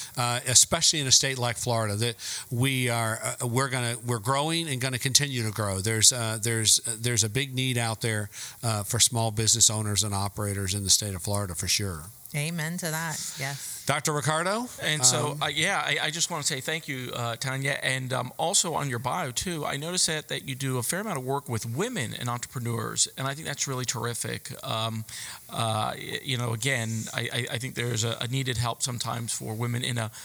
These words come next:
Speaker 3: very male-dominated environment. So, um, I think that's terrific.
Speaker 2: Thank you. Yes, I am making it my mission to balance the feminine and masculine.
Speaker 3: Yeah.
Speaker 2: Um, because I love men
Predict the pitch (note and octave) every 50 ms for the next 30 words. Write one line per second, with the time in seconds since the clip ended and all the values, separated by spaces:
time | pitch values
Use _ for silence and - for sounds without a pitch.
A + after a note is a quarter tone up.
0 | - - - B2+ C3+ C3 B2 A#2 A#2 A#2 B2 B2 B2+ A#2+ A#2+ A2 B2 A#2+ A#2+ A#2
1 | A2+ A2+ A2+ A2+ A2+ A2+ A2 G#2+ G#2+ G2+ A2 G#2 G#2 G#2+ G#2+ G#2+ G#2+ G2+ G2+ F2+
2 | E2 - - - - - - A2+ G#2 G#2 G#2+ G#2+ G#2+ - - - G#2+ G#2+ G#2 G#2
3 | - A2+ A2 A#2 A2 - G#2+ - - - - A2+ A#2 - - - A2 G#2+ - -
4 | - - - - - - - - G3 G#3 A3+ A3+ - A#3 G3+ D#3+ C#3+ D3 D#3 D#3
5 | C#3+ - - - - D3+ D3+ D#3 D#3 D3+ D3 D3 C#3+ C#3 C#3 C#3+ C#3+ D3 D#3+ E3+
6 | F3 - G#3 G3+ G3 F3+ D3 D3+ D#3+ D#3 D#3 D3+ D3 D3+ - - E3+ D3+ D3 D3
7 | C#3+ C#3+ D3 - - - D3 C#3 C#3 C#3 C#3 C3+ C3+ C3 C3+ C#3+ - - - -
8 | E3 D3 C#3 C#3+ D#3 E3 E3+ F3 F#3 F#3+ F#3+ G3 - - - - - - D3+ C#3+
9 | C#3 C#3 C3+ C3 C3 - - - D#3 D3 D3 C#3+ C#3+ C#3 C3+ C3 B2+ B2+ C3+ B2+
10 | B2 A#2 B2+ - - - G#3 G#3+ A3+ B3 C4 C4+ - - E4 D#4 - - - -
11 | G3 A2 A2 C#3 D#3 B2 - - - - D3+ C#3 C#3 C3 B2+ B2 A#2+ A#2+ A#2+ -
12 | - - D3+ C#3+ D3+ - F#3+ D#3 C#3+ C#3 C#3 C#3 C#3 C#3 D3 - - - - E3
13 | F3 D3+ C#3 D3+ D#3+ D#3 D3+ D3 - C3+ A#2